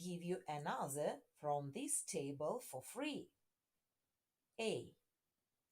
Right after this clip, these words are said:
Every customer will get a free book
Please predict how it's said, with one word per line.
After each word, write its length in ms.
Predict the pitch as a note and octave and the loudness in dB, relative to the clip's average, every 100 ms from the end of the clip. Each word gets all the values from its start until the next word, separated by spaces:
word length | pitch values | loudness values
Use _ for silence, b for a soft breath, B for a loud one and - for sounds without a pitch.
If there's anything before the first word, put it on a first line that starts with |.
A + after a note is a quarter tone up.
| _ _ | _ _
Every 440 | D#3 C#3 C#3 C4+ C#4 | 2 2 0 -4 0
customer 760 | A#3+ F3+ - - G3+ G#3+ C4 C#4+ _ _ _ | 0 0 -2 -4 -4 -2 -4 -8 _ _ _
will 320 | C3 D#3+ E3 D3+ | -2 2 4 4
get 300 | D3+ D3+ - | 0 0 -4
a 60 | - | -8
free 340 | - D3+ C#3 | -6 -4 -4
book 260 | - C#4+ | -2 -4